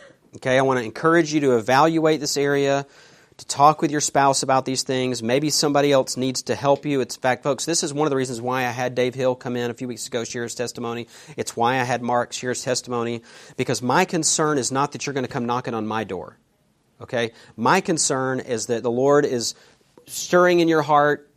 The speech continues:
you know, bringing conviction about these areas, and you, you know you need to give attention to this, and you need to talk to somebody. My concern is that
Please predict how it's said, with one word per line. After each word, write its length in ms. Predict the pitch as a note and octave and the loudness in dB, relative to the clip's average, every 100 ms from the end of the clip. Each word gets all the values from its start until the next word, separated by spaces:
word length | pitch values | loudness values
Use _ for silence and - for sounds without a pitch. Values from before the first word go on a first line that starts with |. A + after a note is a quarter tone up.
| - | -8
you 120 | C3 | 0
know, 280 | A#2+ A#2 A#2 - | 2 0 -4 -6
bringing 400 | D#3+ D#3+ F3 E3 | 0 2 2 0
conviction 460 | C#3+ C#3+ C3+ D3 | -2 -4 -4 -6
about 260 | B2+ B2+ - | -4 -2 -4
these 220 | C3 A#2+ | -6 -6
areas, 460 | B2+ B2+ B2+ B2 A#2 | -2 0 0 -2 -4
and 100 | B2+ | -4
you, 160 | D#3 | -6
you 180 | C3+ D#3+ | -6 -4
know 280 | E3 D#3 D#3 | 2 4 4
you 140 | C#3 | 2
need 180 | C3+ C3+ | -4 -4
to 60 | A#2+ | -4
give 240 | B2+ A#2 | -4 -4
attention 380 | A2 D#3 D3 C#3 | -4 -6 -6 -6
to 60 | B2+ | -4
this, 300 | B2 A#2 A2+ | -2 -2 -4
and 100 | B2+ | -4
you 60 | |
need 140 | E3+ C#3+ | -4 -4
to 60 | |
talk 260 | - D3 C#3 | -2 -2 0
to 80 | C#3+ | -4
somebody. 340 | D3 C#3 C#3 | -2 -2 -2
My 160 | B2+ F#3+ | -2 -4
concern 300 | D3+ D3 B2 | -4 -4 -2
is 100 | B2 | -2
that 160 | A#2+ | -4